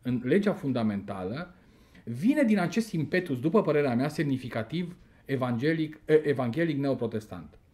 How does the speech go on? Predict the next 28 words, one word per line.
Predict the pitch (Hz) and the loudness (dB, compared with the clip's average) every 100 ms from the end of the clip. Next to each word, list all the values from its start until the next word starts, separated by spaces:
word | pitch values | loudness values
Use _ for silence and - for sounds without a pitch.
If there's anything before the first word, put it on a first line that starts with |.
| - - - - - | -20 -20 -20 -20 -2
Trebuie | 233 294 | 2 2
să | 302 | 4
înțelegem | 220 180 185 214 | 4 4 4 4
că | 208 165 | 2 2
cultura | - 151 135 - 262 214 | 0 -2 0 2 2 2
politico-religioasă | - 147 208 220 160 135 127 117 143 139 - 101 | 4 4 4 2 0 0 -2 -2 -2 -2 -4 -4
a | 120 | -2
mișcărilor | 123 - 202 180 | -2 -2 0 2
neoprotestante | 156 131 127 120 - 151 | 0 0 -2 -4 -4 -2
e | 151 | 0
un | 127 | -2
pic | 156 | -4
diferită | 143 135 135 139 104 95 - - | -6 -4 -4 -4 -6 -10 -16 -18
față | - 110 107 | -6 -6 -2
de | 104 | -4
cele, | 104 113 104 95 90 - - | 0 -2 0 -4 -8 -10 -8
e, | 104 | -6
ale | 101 104 98 95 90 | -2 -4 -4 -6 -4
ortodoxiei | 104 - 113 110 - 127 | -6 -4 -4 -2 -2 -2
ca | 123 | 0
organizație, | 120 113 117 113 127 123 - 117 110 - - - | -2 0 0 0 0 -2 -2 -2 -4 -8 -20 -10
e, | 107 | -4
bis-, | 117 104 110 - | -2 -2 -6 -6
eclezială, | 117 123 113 120 104 | -6 -4 0 0 0
bisericească. | 95 101 110 107 113 95 - - - _ _ - - - - - - _ _ - | -4 -6 -4 -4 -6 -10 -14 -20 -20 _ _ -20 -20 -20 -20 -20 -20 _ _ 6
În | 220 269 - | 8 8 6
America | 165 156 233 214 - 110 98 131 - | 0 4 4 2 0 -4 -4 -6 -4
avem | 139 151 - - | 0 2 2 -2